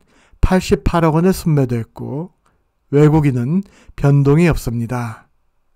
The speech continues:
엔에이치투자증권은 삼성바이오의 올해 일 분기 연결 기준 매출액이 팔천삼십일억 원, 영업이익이 이천오백구억 원,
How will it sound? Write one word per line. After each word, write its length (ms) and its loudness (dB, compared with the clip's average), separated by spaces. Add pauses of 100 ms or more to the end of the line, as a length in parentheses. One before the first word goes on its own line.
(2250)
엔에이치투자증권은 1400 0 (300)
삼성바이오의 1120 0
올해 220 0
일 260 2
분기 360 -2
연결 360 0
기준 240 -2
매출액이 420 -4
팔천삼십일억 1040 -4
원, 300 -8 (1500)
영업이익이 640 4
이천오백구억 880 0
원, 320 -8